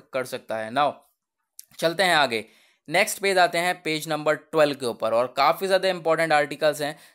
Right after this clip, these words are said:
सबसे पहले हम डिस्कस करेंगे अपना नेशनल एजुकेशन पॉलिसी के बारे में, ठीक है, नेशनल एजुकेशन पॉलिसी के बारे में आज,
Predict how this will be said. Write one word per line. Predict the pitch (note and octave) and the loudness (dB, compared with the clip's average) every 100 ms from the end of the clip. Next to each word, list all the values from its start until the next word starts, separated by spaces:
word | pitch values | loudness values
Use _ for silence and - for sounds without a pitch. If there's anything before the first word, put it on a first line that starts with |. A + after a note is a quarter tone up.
| - | -4
सबसे | F3 E3+ - | 0 0 -2
पहले | G#3+ F3+ E3+ | 0 2 2
हम | E3+ D#3 D#3 | 0 -2 -4
डिस्कस | C#3 - D3+ D3+ | -6 -4 -6 -4
करेंगे | C3+ B2+ C3 | -4 -4 -4
अपना | B2+ A#2 B2 B2+ D#3+ - _ C#3 | -4 -4 -6 -6 -6 -10 _ -4
नेशनल | C3+ D#3 D#3+ F3 | 2 2 2 0
एजुकेशन | D3+ C#3+ D3 C3+ C#3 | 0 -2 -8 -8 -4
पॉलिसी | C3+ B2 A#2+ B2 | -4 -4 -6 -8
के | A2+ | -4
बारे | G#2+ A2 | -4 -4
में, | A2 | -8
ठीक | A2+ D#3+ | -10 -8
है, | |
नेशनल | C#3+ C3 C3 D#3 | -2 -2 -2 -6
एजुकेशन | D#3 D3+ D3+ D#3+ | -6 -8 -12 -8
पॉलिसी | C#3+ C3+ C3+ D3 | -4 -2 -4 -8
के | |
बारे | C#3 C3 | -2 -2
में | C#3+ D#3+ | -2 -2
आज, | C#3+ | 0